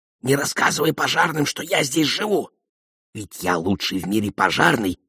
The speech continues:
и, боюсь, они будут посылать за мной, когда где-нибудь загорится дом!" Пожарный был уже близко.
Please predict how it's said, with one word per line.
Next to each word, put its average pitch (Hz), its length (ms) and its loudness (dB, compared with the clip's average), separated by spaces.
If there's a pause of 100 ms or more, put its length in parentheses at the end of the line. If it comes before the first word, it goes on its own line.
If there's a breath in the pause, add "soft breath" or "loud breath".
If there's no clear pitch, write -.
и, 131 100 -2
боюсь, 127 340 0
они 123 160 2
будут 131 280 4
посылать 139 480 -2
за 98 140 -4
мной, 139 200 2
когда 104 280 -2
где-нибудь 120 400 -2
загорится 127 480 0
дом!" 117 300 2 (500)
Пожарный 85 520 -4
был 87 120 -2
уже 87 180 -4
близко. - 460 -10